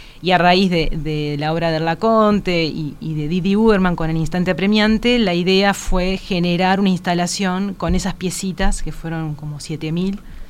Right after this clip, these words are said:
piecitas en P V C, este, que inyectamos por primera vez, que, que me, me dediqué tiempo para, para hacer algo, un capricho,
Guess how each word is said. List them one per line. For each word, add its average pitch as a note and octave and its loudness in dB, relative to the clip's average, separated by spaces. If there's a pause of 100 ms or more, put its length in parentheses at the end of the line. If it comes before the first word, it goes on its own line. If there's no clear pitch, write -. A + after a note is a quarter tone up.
(180)
piecitas F3 -4
en E3 -2
P E3 -2
V D#3+ -2
C, G3 -6 (220)
este, C#3+ -8 (520)
que D#3 -8
inyectamos F3+ 0
por E3 -4
primera F#3+ 0
vez, G3+ 2
que, F#3+ -4
que D#3+ -8
me, E3 -6
me F3 -2
dediqué G3 4
tiempo G3+ 2
para, E3+ 4
para E3 -2
hacer F3 -4
algo, F3+ -2
un F3 -2
capricho, F3 -2